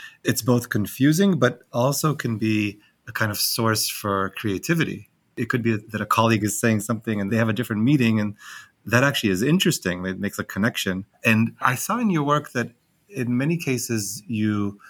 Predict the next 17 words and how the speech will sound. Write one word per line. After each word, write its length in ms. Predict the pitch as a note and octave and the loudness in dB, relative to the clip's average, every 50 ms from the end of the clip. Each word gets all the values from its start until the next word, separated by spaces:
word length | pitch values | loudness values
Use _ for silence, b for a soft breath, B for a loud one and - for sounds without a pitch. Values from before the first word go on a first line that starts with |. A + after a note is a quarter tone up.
| B B B _ _ - | B B B _ _ -2
are 160 | B2 A#2 A2+ | 0 2 2
not 320 | A2+ B2+ C3+ D3+ D#3+ D#3 | 4 4 4 4 2 0
just 260 | - - B2 - - - _ _ | -4 -6 -6 -6 -8 -14 _ _
sort 200 | - - - A2 | -10 -6 -4 -4
of 160 | G#2+ G2 - _ B B B - | -4 -4 -6 _ B B B -4
communicating 880 | - B2+ A#2+ A2+ B2 C3 C#3+ C#3 - A#2+ A2+ G#2+ G#2+ G#2 G2+ G#2 - - - | -2 0 2 4 4 2 2 2 2 2 2 4 2 2 0 -2 -4 -6 -6
with 380 | A#2 G2+ G#2 G2+ F#2+ - - | -2 0 0 0 0 -2 -8
contemporary 920 | - - G2+ G2 - D#3+ F#3+ F#3+ F3+ D#3 A#2 A2 G#2 G2+ G2 G2 G2+ - - - | -8 -6 -6 0 2 2 2 2 2 2 2 4 2 2 0 -2 -4 -8 -12 -6
colleagues, 420 | - A2+ G#2 G2+ G2 G2 F#2+ F#2+ | -4 -2 0 0 0 -2 -4 -6
but 140 | G2 - G2+ | -6 -2 -2
also 480 | G#2+ A#2+ A2 - - G#2+ G#2 G#2 F#2+ B B B B B B | 0 0 0 0 0 2 2 0 -2 B B B B B B
you're 200 | - G#2+ G#2+ G2+ | -2 -2 0 2
reading 380 | G#2 A#2+ A#2 A#2+ A#2 A2 A2+ A2 - - | 2 2 2 4 2 2 0 -2 -4 0
old 300 | A#2+ B2+ C#3+ C3 - - | 2 2 2 2 2 2
papers, 520 | B2 B2 B2 - A2 G#2+ G#2 G2+ F#2 F2 | 2 2 4 2 2 4 4 2 2 0
you're 120 | F#2+ F#2+ | -2 -2
synthesizing 960 | - - - A#2+ A#2 A#2+ - - - G#2+ G#2 G#2 F#2+ G2 G2 G2 F#2+ F#2+ G2 | -2 -2 -4 -4 -4 -4 -4 0 2 2 2 2 0 0 -2 0 0 -2 -4